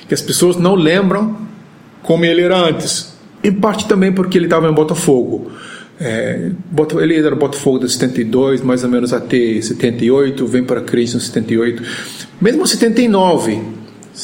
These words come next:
oitenta, ele não era engajado no político.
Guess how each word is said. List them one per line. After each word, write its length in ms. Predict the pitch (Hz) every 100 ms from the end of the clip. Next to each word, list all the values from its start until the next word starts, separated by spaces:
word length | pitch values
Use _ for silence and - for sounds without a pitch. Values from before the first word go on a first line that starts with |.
| -
oitenta, 680 | 170 170 160 165 147 147 117
ele 160 | 147
não 340 | 156 151 156 151
era 180 | 143 139
engajado 360 | 131 120 120
no 80 | 123
político. 440 | 123 104 95 -